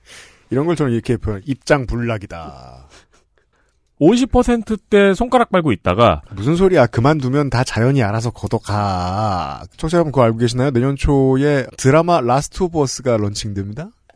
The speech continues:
Speaker 1: 아, 라스트 오브 어스 한 번만 해보세요. 사람이 안 건드리니까 건물 다 무너지고 금방 자연처럼 되잖아.
Speaker 2: 그렇죠.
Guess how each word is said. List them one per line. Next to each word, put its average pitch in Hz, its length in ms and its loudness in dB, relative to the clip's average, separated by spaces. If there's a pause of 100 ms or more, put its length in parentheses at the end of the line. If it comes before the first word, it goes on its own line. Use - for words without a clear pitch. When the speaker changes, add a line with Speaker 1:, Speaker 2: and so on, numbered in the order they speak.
(640)
Speaker 1:
아, 156 80 -2
라스트 160 300 2
오브 185 120 2
어스 165 140 0
한 180 100 0
번만 175 300 0
해보세요. 143 680 0
사람이 170 280 -2
안 123 140 -2
건드리니까 147 460 -2
건물 143 260 -2
다 131 120 0
무너지고 127 380 0
금방 131 240 -2
자연처럼 120 400 0
되잖아. 110 580 -2
Speaker 2:
그렇죠. 82 440 -2